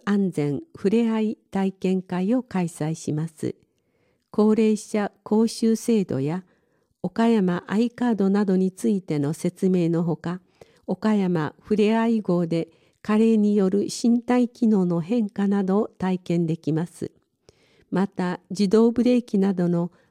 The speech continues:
安全装置を搭載したサポートカーの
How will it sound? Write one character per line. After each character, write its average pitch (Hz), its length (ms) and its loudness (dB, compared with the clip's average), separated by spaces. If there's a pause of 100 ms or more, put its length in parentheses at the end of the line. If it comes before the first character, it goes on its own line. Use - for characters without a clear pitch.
(140)
安 190 240 2
全 214 240 2
装 226 180 0
置 214 300 -2
を 160 100 0
搭 208 280 -2
載 214 300 -2
し - 180 -18
た 196 200 -6 (320)
サ 208 240 -4
ポ 247 160 0
ー 262 40 2
ト 254 180 0
カ 208 240 -4
ー - 20 -2
の 190 180 0